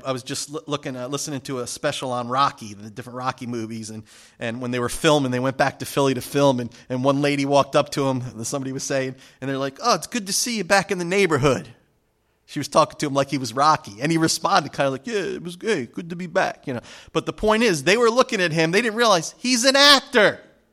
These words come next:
He ca-, listen, Sylvester Stallone can't box. You know how many times he had to go to the hospital because the real boxers in, in, the, in the movies beat him up bad?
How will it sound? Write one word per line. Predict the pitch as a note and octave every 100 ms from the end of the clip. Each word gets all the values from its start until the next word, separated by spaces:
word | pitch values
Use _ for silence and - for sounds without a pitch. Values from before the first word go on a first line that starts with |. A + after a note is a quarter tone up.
| _ _ _ _ _ _ _ _ _ _ -
He | D4+
ca-, | D4+ A#3+ B3
listen, | D4+ - A#3+
Sylvester | - C#4 D#4 D4+ D4+
Stallone | C#4+ D4+ D4 -
can't | C#4 C4 G#3+
box. | B3 D4 - - - - _ _ _ _ _ _ -
You | C4+
know |
how | D4+
many | D4+
times | D4 D4
he | C#4
had | C#4+
to | C#4+
go | C#4+
to |
the | B3+
hospital | G#3 B3 C4 - C#4+ C4+
because | A3 G#3
the |
real | G3+ A#3+
boxers | G#3+ A3 A#3 A#3+ G#3
in, | G3+
in, | F#3+ F#3+
the, | F#3+
in | F3
the | F3+
movies | F3+ G3 G3+ E3+
beat | C#3 G3
him | F3+
up | G#3 -
bad? | D#3 F#3+ C4